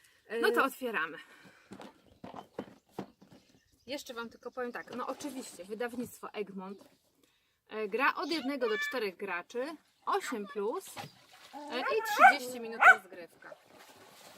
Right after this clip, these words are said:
A dziewczyny szaleją w rzece oczywiście, dlatego iskra szczeka,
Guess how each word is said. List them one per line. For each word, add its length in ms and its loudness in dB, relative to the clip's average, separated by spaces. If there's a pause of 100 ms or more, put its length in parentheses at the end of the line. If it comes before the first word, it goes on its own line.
(1080)
A 80 -8
dziewczyny 420 -2
szaleją 380 0
w 40 -10
rzece 300 -8
oczywiście, 540 -18 (140)
dlatego 340 -6
iskra 340 -6
szczeka, 420 -4